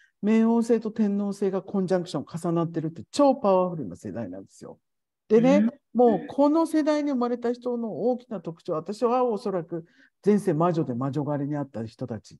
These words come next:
Speaker 1: て感じなんですよね。
Speaker 2: ああ、それは感じてるんですよ。
Speaker 1: うん。
Speaker 2: ゆ-、夢で早朝
Speaker 1: 千九百六十五年から
Speaker 2: だったりしてるから。
Speaker 1: 千九百六十七年に生まれてるような人たちね。
Speaker 2: うんうん。
Speaker 1: うん。だから超サイキックな能力もあるんだけど、
Speaker 2: うん。
Speaker 1: その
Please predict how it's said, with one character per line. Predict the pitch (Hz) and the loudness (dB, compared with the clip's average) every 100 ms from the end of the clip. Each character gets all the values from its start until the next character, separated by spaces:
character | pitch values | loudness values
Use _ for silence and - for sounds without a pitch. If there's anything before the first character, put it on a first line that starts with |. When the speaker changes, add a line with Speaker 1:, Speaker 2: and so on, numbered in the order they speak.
| _ | _
Speaker 1:
て | - | -16
感 | 110 | -12
じ | 107 | -12
な | 98 | -14
ん | 80 | -6
で | |
す | 165 | 0
よ | |
ね。 | 180 | 2
Speaker 2:
あ | 175 160 | 4 2
あ、 | |
そ | 151 196 | 2 4
れ | 247 | 6
は | 262 233 | 6 4
感 | - 240 | 2 0
じ | 214 - | 0 -2
て | 208 | -4
る | 190 | -4
ん | |
で | 131 | -8
す | 131 | -8
よ。 | 117 113 - - | -8 -10 -8 4
Speaker 1:
う | 226 | 6
ん。 | |
Speaker 2:
ゆ-、 | 202 214 | 8 6
夢 | 214 208 208 | 6 6 6
で | 185 | 6
早 | 185 214 | 4 4
朝 | 196 | 4
Speaker 1:
千 | 190 | 4
九 | 190 | 2
百 | |
六 | |
十 | |
五 | 170 185 | 4 2
年 | 175 | 2
か | 165 165 | 2 0
ら | |
Speaker 2:
だ | 151 | 0
っ | |
た | |
り | |
し | |
て | 147 | 0
る | |
か | |
ら。 | 131 | -2
Speaker 1:
千 | |
九 | 160 | -2
百 | 156 143 | -4 -4
六 | 135 160 | -4 -2
十 | 147 160 | -2 0
七 | 156 156 170 | 0 -2 -2
年 | 170 151 | -2 -4
に | 127 | -6
生 | |
ま | 131 | -6
れ | 127 | -8
て | 123 104 | -8 -8
る | 104 | -6
よ | 92 | -8
う | |
な | 92 92 | -10 -12
人 | - | -14
た | - - | -16 -16
ち | - | -10
ね。 | 135 135 - _ _ | -8 -8 -12 _ _
Speaker 2:
う | 175 | -18
ん | 175 151 | -16 -8
う | 151 | -4
ん。 | 156 | -4
Speaker 1:
う | |
ん。 | 127 123 | -4 0
だ | 214 | 0
か | 190 | 2
ら | 180 | 0
超 | 180 - 254 254 | -2 2 4 4
サ | 254 226 | 4 2
イ | |
キ | 226 196 | 0 -8
ッ | |
ク | - | -8
な | 190 | -6
能 | 170 185 | -2 -2
力 | 190 165 131 | -2 -4 -8
も | - | -8
あ | - 196 | -2 0
る | 226 | 0
ん | |
だ | 202 | -2
け | 117 | -4
ど、 | 139 208 185 - _ _ _ - | -4 -2 -2 -6 _ _ _ -14
Speaker 2:
う | |
ん。 | 147 | -4
Speaker 1:
そ | 208 | 0
の | 220 240 240 | 2 0 -2